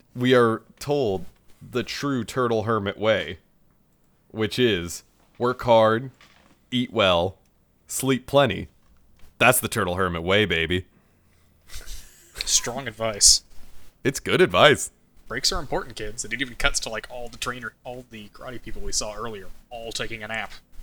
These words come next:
Speaker 1: Oh, yeah. Because Goku's like, "You know, there's gonna be a bunch of strong fight boys at this tournament, right?"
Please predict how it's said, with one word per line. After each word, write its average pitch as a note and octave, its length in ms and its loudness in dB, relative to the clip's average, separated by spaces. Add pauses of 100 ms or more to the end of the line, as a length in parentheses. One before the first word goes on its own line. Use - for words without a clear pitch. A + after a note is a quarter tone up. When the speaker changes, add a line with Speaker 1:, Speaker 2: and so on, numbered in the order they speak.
(420)
Speaker 1:
Oh, B3 80 -2
yeah. F2+ 200 0 (420)
Because C3+ 140 -2
Goku's D3+ 380 2
like, A2+ 200 6 (320)
"You D#3+ 60 -2
know, D#3+ 40 6
there's D#3 120 2
gonna E3+ 160 4
be C#3+ 100 2
a C3+ 40 4
bunch C#3 200 4
of G#2+ 80 -4
strong C#3 440 6
fight D3 360 4
boys F2 340 -2
at G2 120 -6
this F2+ 120 -8
tournament, B2+ 460 0
right?" G2 340 2